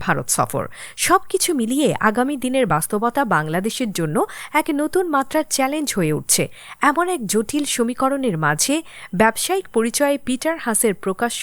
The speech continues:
বা অঘোষিত বাংলাদেশ সফর বাংলাদেশ কেন্দ্রিক মার্কিন নীতিকে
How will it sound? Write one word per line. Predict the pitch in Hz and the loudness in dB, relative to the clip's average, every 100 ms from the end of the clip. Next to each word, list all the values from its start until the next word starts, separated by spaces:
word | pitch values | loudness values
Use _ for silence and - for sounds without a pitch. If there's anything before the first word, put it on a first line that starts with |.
| 262 | 0
বা | 175 156 208 | 2 0 2
অঘোষিত | 214 208 277 - 294 175 151 | 0 -2 -6 -4 -2 0 2
বাংলাদেশ | 156 175 175 156 - | 0 -2 -2 -2 -2
সফর | 147 - 294 294 - - 180 | 0 2 2 0 -10 -10 4
বাংলাদেশ | 214 220 269 320 381 - | 4 4 0 0 0 0
কেন্দ্রিক | 240 214 247 220 | 0 0 -2 0
মার্কিন | 160 170 - 240 202 | 2 2 0 -2 0
নীতিকে | 180 247 254 | 0 -2 -2